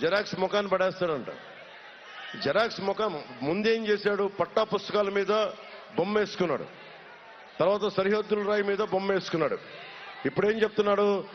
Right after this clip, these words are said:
"అసలు మీకు ఒరిజినల్ స్టాంప్ పేపర్లు ఇవ్వం, మీకు కూర్చోబెట్టి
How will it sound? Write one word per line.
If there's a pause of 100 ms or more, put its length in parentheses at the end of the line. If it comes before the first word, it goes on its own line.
(160)
"అసలు
మీకు
ఒరిజినల్
స్టాంప్
పేపర్లు
ఇవ్వం, (320)
మీకు
కూర్చోబెట్టి